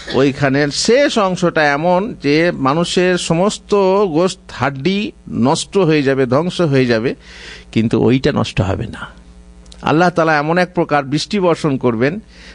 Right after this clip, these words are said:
যে বৃষ্টি যখনই ওই হাড্ডিতে লাগবে, আর সঙ্গে সঙ্গে নূর হুদা তৈরি হয়ে যাবে।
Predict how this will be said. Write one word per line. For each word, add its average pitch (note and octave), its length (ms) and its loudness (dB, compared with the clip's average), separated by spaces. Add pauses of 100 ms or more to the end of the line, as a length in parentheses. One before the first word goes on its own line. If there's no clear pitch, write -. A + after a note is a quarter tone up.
যে C3 160 2
বৃষ্টি D#3+ 480 0
যখনই G#3 440 2
ওই F#3 220 4
হাড্ডিতে D#3 480 0
লাগবে, D3 440 -2
আর D3+ 100 0
সঙ্গে D3+ 340 0
সঙ্গে D#3+ 260 0
নূর D3 220 2
হুদা B2+ 180 2
তৈরি G2+ 220 0
হয়ে F2 120 -2
যাবে। - 200 -12